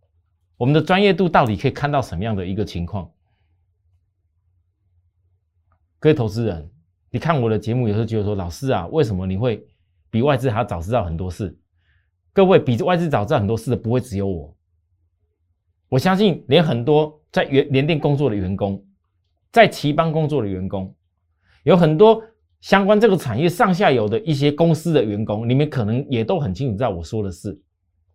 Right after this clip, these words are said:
只是有太多的投资大众不知道产业实际内涵怎么看。我跟大家讲了，跟奇邦的换股，在股价也是很好的财务操作，所以我送给大家一句：永远坚持好机会是找来的。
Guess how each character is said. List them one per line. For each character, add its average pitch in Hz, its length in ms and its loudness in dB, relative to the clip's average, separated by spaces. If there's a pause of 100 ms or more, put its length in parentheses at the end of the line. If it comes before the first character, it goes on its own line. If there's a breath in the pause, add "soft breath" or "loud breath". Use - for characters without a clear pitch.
(160)
只 180 120 -2
是 269 140 4
有 135 180 4
太 240 260 0
多 175 200 2
的 139 60 0
投 104 180 -8
资 127 100 -8
大 110 160 -4
众 98 240 -8 (720)
不 180 80 -4
知 202 60 4
道 202 100 4
产 85 240 -8
业 127 140 0
实 - 160 -8
际 113 100 -4
内 113 140 -2
涵 87 120 -6
怎 - 100 -14
么 - 120 -20
看。 - 260 -10 (1040)
我 123 120 2
跟 185 100 6
大 190 100 4
家 190 140 4
讲 87 300 -2
了， 65 180 -14 (640)
跟 175 180 4
奇 127 160 -2
邦 143 140 0
的 123 80 -2
换 117 240 0
股， - 220 -12 (840)
在 214 140 4
股 117 160 -2
价 147 160 4
也 107 60 -2
是 117 100 -4
很 104 160 -2
好 92 80 -4
的 85 60 -8
财 85 180 -10
务 101 80 -6
操 90 240 -8
作， 87 240 -12 (640)
所 - 220 -2
以 143 40 2
我 101 140 -4
送 123 220 -4
给 90 100 -4
大 98 160 -6
家 98 100 -8
一 87 80 -10
句： 92 200 -10
永 120 260 -2
远 101 180 0
坚 123 160 -4
持 95 160 -8
好 82 220 -10
机 110 160 -8
会 104 80 -4
是 101 120 -10
找 76 180 -12
来 73 180 -16
的。 76 160 -20